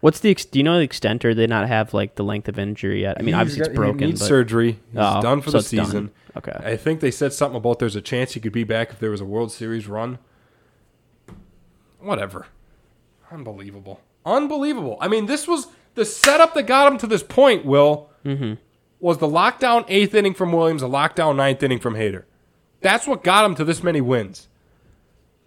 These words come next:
Speaker 2: And now here they sit. Williams makes a stupid decision like this.
Speaker 1: Mm-hmm.
Speaker 2: Now he's done for the postseason. Come on. Are you kidding me? Goodness gracious. Unbelievable.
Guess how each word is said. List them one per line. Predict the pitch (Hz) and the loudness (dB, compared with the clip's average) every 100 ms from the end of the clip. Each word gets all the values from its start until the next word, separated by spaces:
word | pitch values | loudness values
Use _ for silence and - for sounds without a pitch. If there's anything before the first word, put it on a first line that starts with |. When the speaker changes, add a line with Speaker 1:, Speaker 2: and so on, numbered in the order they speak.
| _ 170 | _ -4
Speaker 2:
And | 170 | 0
now | 170 | 2
here | 156 254 | 2 0
they | 247 | 0
sit. | 202 - 214 196 - - - | -2 0 2 2 -2 -16 0
Williams | 165 233 170 | 2 4 2
makes | 185 180 | -2 -2
a | 143 | -6
stupid | - 226 214 | -4 -4 -4
decision | 156 139 226 190 165 | -8 -6 -4 -2 0
like | 139 110 | 0 0
this. | 117 135 - - _ | -2 -4 -8 -20 _
Speaker 1:
Mm-hmm. | 131 127 120 110 | -8 -6 -6 -4
Speaker 2:
Now | 135 180 | 0 2
he's | 170 208 | 2 0
done | 123 151 185 | 4 4 4
for | 175 | 2
the | 147 | -2
postseason. | - 160 - 123 110 110 135 - _ _ _ _ _ | 0 0 0 -4 -4 -6 -12 -16 _ _ _ _ _
Come | - 247 | -10 -8
on. | 196 214 196 120 - - - - _ _ _ _ _ _ _ _ | -6 -4 -2 -4 -8 -20 -20 -20 _ _ _ _ _ _ _ _
Are | 147 | -4
you | 226 | -2
kidding | 240 180 233 | 0 2 2
me? | 269 302 285 - - - _ _ _ _ - | 0 -2 -4 -10 -20 -20 _ _ _ _ -10
Goodness | 165 120 - | -8 -8 -12
gracious. | - 107 107 110 - - - _ _ _ _ _ _ _ _ _ _ | -18 -18 -16 -16 -18 -20 -20 _ _ _ _ _ _ _ _ _ _
Unbelievable. | 123 156 123 113 104 101 92 | -16 -12 -10 -10 -10 -14 -14